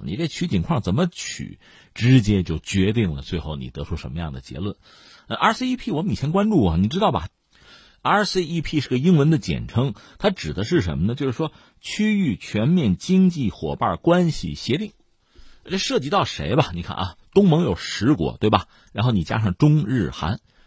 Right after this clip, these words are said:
再加上澳新，澳大利亚、新西兰、大洋洲吧，再加上印度，就凑在一块儿是十六，对吧？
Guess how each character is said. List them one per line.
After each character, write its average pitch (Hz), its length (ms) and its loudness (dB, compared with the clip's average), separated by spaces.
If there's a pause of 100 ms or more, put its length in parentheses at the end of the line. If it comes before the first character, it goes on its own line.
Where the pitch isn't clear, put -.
再 131 160 0
加 139 180 0
上 113 240 -2 (400)
澳 170 320 2
新， 190 300 0 (160)
澳 117 80 2
大 117 80 0
利 107 80 0
亚、 101 40 0
新 - 200 -6
西 107 100 -6
兰、 101 140 -4
大 107 100 2
洋 110 100 2
洲 147 140 6
吧， - 140 4 (180)
再 117 140 -4
加 127 160 -2
上 160 120 4
印 208 280 6
度， - 160 -8 (400)
就 117 80 -6
凑 139 200 0
在 113 80 2
一 120 40 0
块 120 160 -2
儿 - 20 -2
是 92 140 -2
十 - 180 -6
六， 143 240 4
对 71 120 -6
吧？ - 200 -16